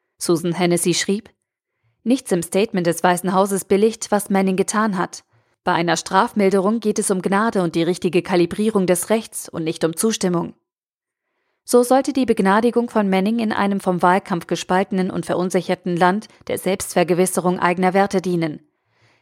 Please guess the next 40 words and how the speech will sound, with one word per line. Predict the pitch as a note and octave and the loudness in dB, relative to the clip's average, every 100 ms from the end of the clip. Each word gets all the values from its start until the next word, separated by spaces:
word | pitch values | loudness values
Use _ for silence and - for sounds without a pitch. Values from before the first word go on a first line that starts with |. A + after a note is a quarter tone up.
| - | -4
Denn | F3+ | -2
Sicherheit, | E3+ B3+ C4 G#3+ F3+ F3+ - | 0 -2 0 2 0 0 -6
wie | E3 | -2
es | E3 | -2
Alex | - E3+ G3 - | 0 0 0 2
O'Brien | E3+ F#3 G3 G3 | 2 4 2 0
schreibt, | - F#3+ G3+ - _ _ _ | 0 0 0 -4 _ _ _
ist | - A3+ - | -4 0 0
in | A3 | 2
einer | G#3 G3+ | 2 4
liberalen | A3+ A#3+ G#3+ G#3+ | 4 2 2 2
Demokratie | A3 G#3+ G#3 - G3+ - B3+ | 4 2 2 0 -2 -2 -4
nicht | G#3 E3 - | -2 -2 -2
einfach | F3 F3 E3 | -4 -4 -2
das | F3 E3+ | -2 0
Ergebnis | E3 F#3+ - F#3 E3+ | 0 -2 -2 -4 0
von | F3+ F3 | -2 -2
Zwang | - G3 G3 | 0 0 0
und | F3 | -2
Urteilsregime, | A3 A#3+ F#3+ F#3 - F3+ F#3+ G#3+ A3+ _ - | -2 0 -2 -2 -2 0 0 -2 -4 _ -4
sondern | - A3+ B3+ A#3+ | 0 2 2 2
bildet | B3+ C4+ C4 | 2 2 0
sich | B3 | 0
durch | A#3 A3 | 0 0
das | G#3+ - | -2 0
Vertrauen | G#3 - A3 B3+ G#3+ | -2 0 0 0 0
einer | - D#3+ | -4 -4
informierten | E3 F3 F3 G#3 G3+ F3+ | -2 -2 0 0 -2 -6
Öffentlichkeit | G3 G#3 G3 F#3+ - G#3 G#3+ - | -4 -6 -2 -4 -2 -4 -4 -6
in | - | -6
die | D#3+ D#3 | -4 2
Weisheit | F3 F#3 F#3+ F3+ | 2 2 -2 0
der | F3 | 0
Justiz | F3 F3 - A3+ A3 | 0 -4 -6 -8 -4
und | F3 E3+ | -4 -4
die | |
Gerechtigkeit | D#3 F3 G3 - G3 - G3 - | 0 2 2 -2 -8 -4 -4 -2
unserer | G3 G3 G3 | -2 -2 -2
Gesetze | G3+ G#3+ - D#3+ | 0 0 0 -2
heraus. | E3 E3 D#3 - | 2 2 2 -2